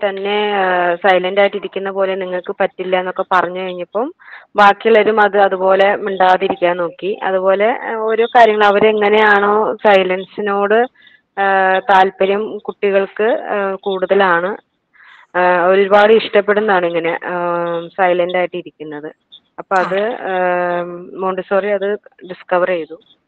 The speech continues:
Speaker 2: ആ, ഓക്കെ.
Speaker 1: Silence.
Speaker 2: ആ, സൈലന്റ് ആയിട്ട് നിശബ്ദമായിട്ട് ഇരിക്കണമെങ്കിൽ എന്താണ്? control ചെയ്യാനായിട്ട് പഠിക്കണം. self control ചെയ്യാനായിട്ട് പഠിക്കണം, വേണ്ടേ? അപ്പൊ inner കാം ആയിട്ടിരിക്കാനും പഠിക്കണം, അല്ലേ? അപ്പൊ സെൽഫ്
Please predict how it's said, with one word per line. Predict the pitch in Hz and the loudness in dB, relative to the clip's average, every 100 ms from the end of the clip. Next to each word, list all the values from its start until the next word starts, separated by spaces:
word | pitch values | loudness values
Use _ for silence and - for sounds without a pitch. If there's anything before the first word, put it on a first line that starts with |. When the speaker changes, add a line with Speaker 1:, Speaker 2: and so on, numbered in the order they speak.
| _ _ _ _ _ 208 | _ _ _ _ _ -16
Speaker 2:
ആ, | 190 | -8
ഓക്കെ. | 170 - | -8 -2
Speaker 1:
Silence. | 190 180 185 180 - - 453 - - _ _ - | 0 2 0 -6 -12 -16 -6 -4 -4 _ _ -10
Speaker 2:
ആ, | 226 | -10
സൈലന്റ് | 214 302 294 302 320 | -4 -4 -4 -6 -4
ആയിട്ട് | 330 285 254 | -4 -4 -10
നിശബ്ദമായിട്ട് | 269 - 254 240 311 311 302 | -12 -10 -10 -4 -2 -2 -4
ഇരിക്കണമെങ്കിൽ | 277 233 320 320 302 262 | -10 -10 -8 -4 -4 -4
എന്താണ്? | 254 247 240 240 302 | -4 -4 -4 -6 -8
control | 302 269 339 | -8 -8 -8
ചെയ്യാനായിട്ട് | 339 320 294 277 262 | -8 -6 -4 -4 -8
പഠിക്കണം. | 254 233 226 233 | -12 -12 -12 -6
self | 277 285 - | -4 -4 -4
control | 302 294 294 320 | -4 -4 -6 -8
ചെയ്യാനായിട്ട് | 330 320 285 262 254 254 | -6 -4 -2 -4 -6 -8
പഠിക്കണം, | 240 226 214 233 | -8 -10 -10 -4
വേണ്ടേ? | 302 269 208 202 _ - _ _ | -4 -4 -6 -10 _ -20 _ _
അപ്പൊ | 330 | -4
inner | 320 339 359 | -2 -2 -2
കാം | 359 349 320 | 0 0 0
ആയിട്ടിരിക്കാനും | 330 302 294 262 262 247 | -2 -4 -10 -10 -8 -8
പഠിക്കണം, | 240 220 208 226 | -10 -12 -14 -10
അല്ലേ? | 277 208 - _ | -8 -10 -12 _
അപ്പൊ | 277 311 | -4 -2
സെൽഫ് | 311 262 269 | 0 -4 -4